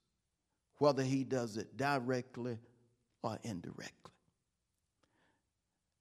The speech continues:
The next definition of truth from a biblical standpoint is going to come from the book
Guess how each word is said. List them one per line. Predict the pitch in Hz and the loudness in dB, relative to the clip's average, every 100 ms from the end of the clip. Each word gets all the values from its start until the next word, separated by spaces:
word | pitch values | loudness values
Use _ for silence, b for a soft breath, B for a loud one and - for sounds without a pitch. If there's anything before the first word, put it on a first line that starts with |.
| _ - | _ 0
The | 127 | 6
next | 160 233 - | 10 10 8
definition | - 165 147 151 143 - 123 | 8 8 8 4 4 4 0
of | 117 | 2
truth | - 175 139 117 - - - | 8 10 10 4 -10 -18 -18
from | - 151 135 | 4 4 6
a | |
biblical | 120 160 151 131 | 8 6 6 0
standpoint | 117 160 175 165 143 131 | 0 2 0 2 2 2
is | 120 | 4
going | 160 143 | 4 4
to | |
come | 139 - 151 139 | 2 4 4 4
from | 147 135 | 2 2
the | 120 | 2
book | 110 156 147 - | 8 10 10 2